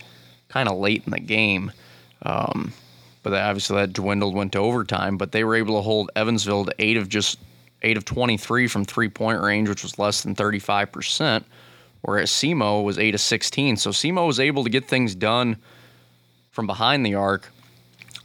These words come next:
but just like, you know, one of the other games we had talked about, uh, also against Evansville, was the Eastern game.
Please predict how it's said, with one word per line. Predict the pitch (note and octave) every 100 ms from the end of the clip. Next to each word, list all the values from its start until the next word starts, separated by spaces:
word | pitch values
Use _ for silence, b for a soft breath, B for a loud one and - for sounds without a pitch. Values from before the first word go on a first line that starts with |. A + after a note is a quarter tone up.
| -
but | - F2+
just | - G#2+ -
like, | G2+ G#2 A2 - - - -
you | -
know, | G#2 G#2 - - - - _
one | A2
of | G#2+
the | A2+
other | D3+
games | A2+ G#2
we | G2
had | G2+
talked | - G2+ -
about, | G2 G#2 G#2 - - _
uh, | G#2+
also | G#2+ A#2+ -
against | A2 A#2 A#2
Evansville, | C#3 D#3 G#2+ F#2+ G2
was | G2+
the | F#2+
Eastern | A2+ C#3 - G#2
game. | G2 G2+ A2